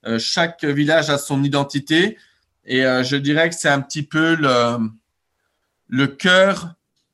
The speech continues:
de la Bourgogne, hein. Les régionales sont plus l'entrée de gamme, avec des volumes plus importants.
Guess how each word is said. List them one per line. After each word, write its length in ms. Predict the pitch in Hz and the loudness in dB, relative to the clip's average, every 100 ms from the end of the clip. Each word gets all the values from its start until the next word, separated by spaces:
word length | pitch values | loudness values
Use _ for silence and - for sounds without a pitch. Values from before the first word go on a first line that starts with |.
| _ _ _ _ _ _ _ | _ _ _ _ _ _ _
de 140 | 127 | -2
la 180 | 143 147 | 2 2
Bourgogne, 460 | 135 143 127 113 113 | 2 -2 -2 -2 0
hein. 80 | 151 | 0
Les 100 | 151 | 0
régionales 540 | 135 123 143 151 160 | 0 0 2 2 2
sont 180 | - 131 | 0 -6
plus 400 | 131 156 151 - | -6 -4 -2 -2
l'entrée 400 | 147 147 - 147 | -2 -2 -2 -4
de 100 | 139 | -2
gamme, 440 | 135 156 208 226 226 _ _ | 2 2 2 0 -4 _ _
avec 300 | 127 131 135 | -4 -2 0
des 100 | 135 | 0
volumes 360 | 139 143 143 139 | 0 0 0 -2
plus 220 | 147 139 | -2 0
importants. 680 | 135 131 - 147 175 220 | -2 -4 -4 0 0 -2